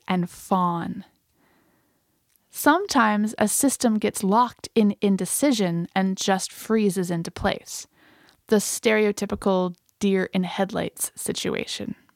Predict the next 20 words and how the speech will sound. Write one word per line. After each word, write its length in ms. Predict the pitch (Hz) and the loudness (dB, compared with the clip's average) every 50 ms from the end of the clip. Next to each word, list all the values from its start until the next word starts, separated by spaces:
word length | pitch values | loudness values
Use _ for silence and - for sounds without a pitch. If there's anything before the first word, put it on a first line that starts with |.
| _ _ _ _ _ _ _ _ _ _ _ _ _ _ _ _ _ _ - - - - - _ _ - | _ _ _ _ _ _ _ _ _ _ _ _ _ _ _ _ _ _ -20 -20 -20 -20 -20 _ _ 0
And 180 | 220 226 214 | 0 2 4
for 120 | - 269 254 | 4 2 4
those 460 | 220 240 233 240 262 285 294 - - | 4 4 4 4 4 2 0 0 0
who 100 | - 247 | -2 0
grew 200 | 226 - 226 226 | 2 2 2 2
up 220 | 208 202 214 - _ | 2 2 0 -2 _
with 160 | - 190 - - | -4 -4 -2 0
an 100 | - 185 | 0 0
abusive 640 | 180 175 - 196 190 214 208 - 240 220 214 202 - | 0 0 -2 0 0 0 0 2 2 2 2 0 -2
or 60 | 185 | -4
deeply 440 | 175 - - 202 202 - - 214 196 | -2 -2 -2 -2 -2 0 -2 -2 -2
critical 480 | - - - 185 175 180 - - 190 | -2 -2 -4 -2 -2 -2 -2 -4 -4
caregiver, 640 | 185 - - 175 170 170 175 190 190 226 262 294 302 294 _ _ _ _ _ _ _ _ _ _ _ _ - | -4 -2 -2 -2 -2 0 -2 -2 -2 -2 -2 -2 -4 -6 _ _ _ _ _ _ _ _ _ _ _ _ -4
appeasement 800 | 214 208 - - - - 247 254 269 247 240 240 262 262 247 - | -4 -4 -4 -6 -4 0 2 2 2 4 2 2 2 2 0 -2
and 140 | - 214 208 | -2 -2 -2
supplication 960 | - - 208 - - 202 - - - - 269 285 - - - 185 170 165 170 | 0 -2 -2 -2 -4 -6 -8 -8 -4 -2 -2 -2 -2 -2 -2 -2 -2 -2 -4
become 360 | 180 - 185 - - - 190 | -6 -8 -8 -4 -2 -2 -2
a 60 | 185 190 | 0 -2
survival 560 | - - 214 208 208 233 240 254 233 - 208 | -2 -2 -2 0 0 0 0 0 -2 -4 -6
strategy. 720 | - - - 190 180 180 - 226 - - 202 202 247 - | -6 -6 -6 -6 -6 -6 -8 -10 -10 -10 -10 -10 -12 -14